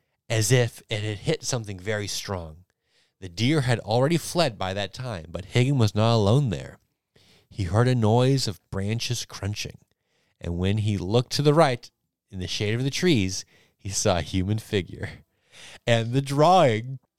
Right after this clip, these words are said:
imagine a guy in, like, a ninja outfit, tight ninja outfit.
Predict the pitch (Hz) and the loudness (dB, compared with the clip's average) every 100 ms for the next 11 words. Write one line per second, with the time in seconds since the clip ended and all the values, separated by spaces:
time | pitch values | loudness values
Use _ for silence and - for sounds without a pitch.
0 | _ 139 143 165 175 190 170 107 117 110 | _ -6 -2 -4 -6 -6 -8 -4 0 0
1 | 113 113 110 98 92 - _ _ _ _ | 2 0 -2 -4 -6 -12 _ _ _ _
2 | _ _ _ _ _ 117 107 113 120 120 | _ _ _ _ _ -2 2 4 4 6
3 | 117 110 - _ _ _ _ _ _ _ | 6 4 -4 _ _ _ _ _ _ _
4 | 101 110 - 110 - - _ _ _ _ | -6 -6 -8 -8 -10 -16 _ _ _ _
5 | _ - - 131 - - _ _ _ _ | _ -6 -2 -2 -4 -18 _ _ _ _
6 | _ 113 120 113 - 104 - 107 | _ 2 4 4 0 -4 -4 -6